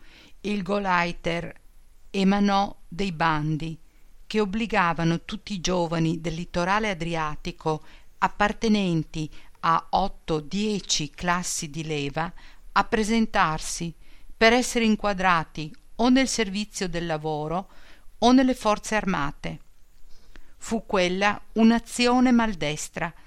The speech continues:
sotto il profilo politico degli occupanti nazisti, che determinò invece la fuga dalle città e dai paesi di molti giovani che in massa preferirono andare ad ingrossare le bande,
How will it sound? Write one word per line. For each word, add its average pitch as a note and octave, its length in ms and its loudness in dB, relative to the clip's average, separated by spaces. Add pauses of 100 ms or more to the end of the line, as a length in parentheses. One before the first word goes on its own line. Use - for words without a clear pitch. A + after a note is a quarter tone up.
(140)
sotto - 400 -2
il G3+ 100 -2
profilo G#3 500 -4
politico E3+ 800 -8 (360)
degli G3 300 0
occupanti F3+ 680 0
nazisti, D#3 840 -6 (480)
che A#3 120 0
determinò A#3 800 4
invece F#3 560 0
la F3 140 -4
fuga G3 440 -6
dalle E3+ 280 -10
città F3+ 600 -4 (140)
e F3 100 -6
dai E3+ 220 -4
paesi F3 600 -4 (400)
di A3+ 120 6
molti A#3+ 380 6
giovani E3 600 0 (400)
che - 140 -2
in F3 200 4
massa F3+ 580 0 (320)
preferirono A#3 960 0
andare F#3+ 520 2
ad E3 140 -4
ingrossare F#3 720 0
le F3 140 -4
bande, E3+ 600 -2